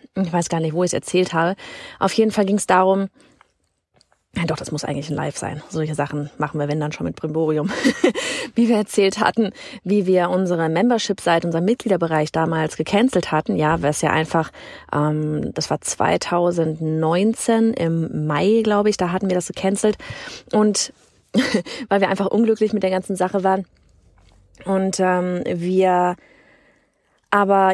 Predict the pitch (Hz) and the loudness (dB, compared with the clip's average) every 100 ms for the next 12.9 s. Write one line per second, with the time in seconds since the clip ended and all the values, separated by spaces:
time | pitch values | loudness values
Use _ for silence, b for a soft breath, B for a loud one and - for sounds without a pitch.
0 | 196 196 214 220 220 185 180 190 185 185 | 2 2 2 2 0 -2 0 0 2 0
1 | 175 185 - 170 233 262 233 208 - 175 | 0 -2 -2 -2 0 0 0 -2 -2 0
2 | 185 - 180 180 175 - B 175 170 - | 0 0 0 0 -2 -4 B -10 -8 -4
3 | 175 170 170 165 - - 196 185 180 175 | -2 -2 -4 -6 -6 0 2 2 2 2
4 | 175 175 180 175 165 160 - 220 196 180 | 0 0 2 2 2 -2 0 0 2 2
5 | 170 175 165 - 175 - - 214 185 190 | 2 0 0 0 -2 -2 0 2 2 0
6 | 185 180 175 175 180 175 - 170 - 196 | 0 -2 -2 0 0 0 -2 -4 -2 -2
7 | - - 160 175 185 165 175 170 170 B | -2 -4 -2 -2 0 -2 0 -2 -2 B
8 | B B - 185 185 196 170 175 170 - | B B 0 2 2 2 2 2 2 2
9 | 226 226 - - 180 B B B - 175 | 2 2 0 -2 -4 B B B -6 -4
10 | 180 175 - 240 - 269 - 226 233 - | -4 -4 -2 0 4 4 4 2 2 2
11 | 254 226 233 269 247 - 233 220 - - | 0 2 4 4 2 0 0 0 0 2
12 | 320 466 622 494 294 285 262 254 | 0 0 -2 -2 0 0 2 2